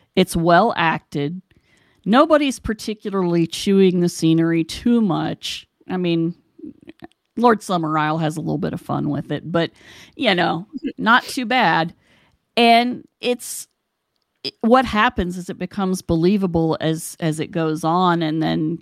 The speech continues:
Speaker 1: you know, you're pulled into it. And, and like you say, at the end, he's looking out of the,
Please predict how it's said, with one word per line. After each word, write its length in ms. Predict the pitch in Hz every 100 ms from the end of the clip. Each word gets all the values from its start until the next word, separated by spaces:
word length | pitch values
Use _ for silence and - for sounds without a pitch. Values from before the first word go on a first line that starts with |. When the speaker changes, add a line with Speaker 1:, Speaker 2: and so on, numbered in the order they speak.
| _
Speaker 1:
you 220 | 160 170
know, 100 | 165
you're 180 | 156 165
pulled 360 | - 185 185 180
into 460 | 190 196 180 160
it. 240 | 160 165 -
And, 340 | 160 156 160
and 340 | - 156 156 -
like 280 | - 156 156
you 60 | 170
say, 500 | - 233 226 196 190 - - - - _
at 200 | 165 165
the 200 | 185 233
end, 340 | 254 240 214
he's 180 | - 170
looking 300 | 170 170 170
out 220 | 160 165
of 200 | 170 165 -
the, 360 | 160 156 156